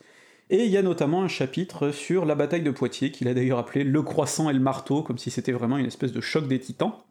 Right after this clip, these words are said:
Et donc, euh, dans ce chapitre, on a à peu près tous les clichés possibles sur cette bataille. Donc ça a été très bien décrypté dans une analyse que je vous mets en lien dans la description, puisque,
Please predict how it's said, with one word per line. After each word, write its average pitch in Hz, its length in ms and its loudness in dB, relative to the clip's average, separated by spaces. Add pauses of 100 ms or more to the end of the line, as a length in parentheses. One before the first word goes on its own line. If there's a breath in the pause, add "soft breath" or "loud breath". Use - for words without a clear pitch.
(500 soft breath)
Et 185 100 4
donc, 233 420 2
euh, 165 240 4
dans 180 160 2
ce 196 140 0
chapitre, 185 440 0
on 156 140 2
a 180 60 2
à 185 60 0
peu 151 120 0
près 196 180 0
tous 240 340 0
les 185 140 2
clichés 208 440 0
possibles 185 440 0
sur - 140 -4
cette 147 160 0
bataille. 120 460 -2 (340)
Donc 139 180 2
ça - 80 2
a 147 40 4
été 147 140 2
très 180 220 0
bien 196 380 2
décrypté 170 580 -2
dans 170 140 2
une 139 160 2
analyse 165 520 0
que 160 220 -2
je 139 80 -4
vous 156 140 0
mets 160 100 4
en 151 140 2
lien 147 200 2
dans 151 120 2
la 127 100 2
description, 131 540 -2 (600 soft breath)
puisque, - 360 0